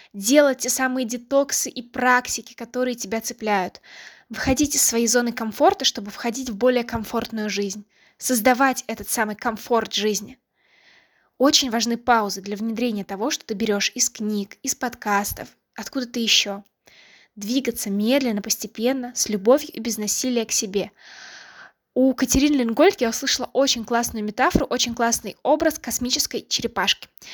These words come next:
Такая черепашка, знаете, которая движется очень медленно, но постепенно, шаг за шагом, регулярно, каждый день, и поэтому она улетает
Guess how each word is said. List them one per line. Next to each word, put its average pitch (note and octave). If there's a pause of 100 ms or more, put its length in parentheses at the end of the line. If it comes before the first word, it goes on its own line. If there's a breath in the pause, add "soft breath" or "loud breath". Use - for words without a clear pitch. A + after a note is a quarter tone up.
(160 loud breath)
Такая B3+
черепашка, A#3+
знаете, C4+
которая B3
движется A#3+
очень A#3
медленно, G#3+
но C4+
постепенно, A#3
шаг C#4
за G#3+
шагом, G#3+
регулярно, A3
каждый C4+
день, A3 (380 loud breath)
и -
поэтому C4+
она A3+
улетает A#3